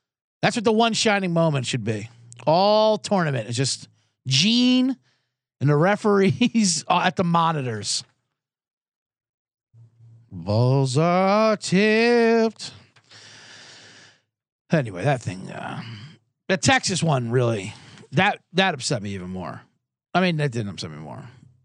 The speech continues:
That Atlanta, actually, I didn't see it. I didn't see it live. I watched it afterwards.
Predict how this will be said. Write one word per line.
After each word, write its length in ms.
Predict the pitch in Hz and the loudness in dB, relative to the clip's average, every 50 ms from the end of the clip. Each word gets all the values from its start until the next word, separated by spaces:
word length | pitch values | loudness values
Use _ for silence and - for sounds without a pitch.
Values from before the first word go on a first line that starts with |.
| _ _ _ _ _ _ _ _ _ _ _ _ _ _ _ _ _ _ _ _ _ _ _ _ _ _ _ _ _ _ _ _ _ | _ _ _ _ _ _ _ _ _ _ _ _ _ _ _ _ _ _ _ _ _ _ _ _ _ _ _ _ _ _ _ _ _
That 180 | - 143 131 120 | -2 0 0 0
Atlanta, 380 | 110 101 107 104 98 95 92 85 | -2 -4 -8 -10 -10 -12 -14 -14
actually, 360 | 76 80 80 - 87 80 73 | -14 -14 -14 -14 -14 -12 -14
I 40 | 71 | -14
didn't 240 | 67 65 64 62 | -16 -18 -18 -18
see 160 | - - - - | -16 -16 -16 -18
it. 160 | - - - _ _ _ _ - | -20 -20 -20 _ _ _ _ -14
I 80 | - | -14
didn't 280 | - - - 85 80 - | -14 -14 -18 -20 -16 -10
see 100 | - 127 107 | -8 -8 -8
it 80 | 82 | -8
live. 280 | 80 80 69 67 62 64 | -10 -8 -8 -8 -8 -8
I 40 | 67 | -10
watched 220 | 80 73 - - | -10 -10 -12 -12
it 60 | - | -14
afterwards. 440 | 57 - - - - - - - | -14 -14 -16 -18 -20 -20 -20 -20